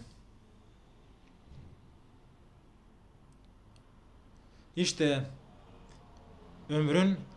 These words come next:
hastalıkla uzun olmasına işareten, işte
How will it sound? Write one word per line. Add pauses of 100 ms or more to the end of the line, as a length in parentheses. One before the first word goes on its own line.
(140)
hastalıkla
uzun
olmasına
işareten, (520)
işte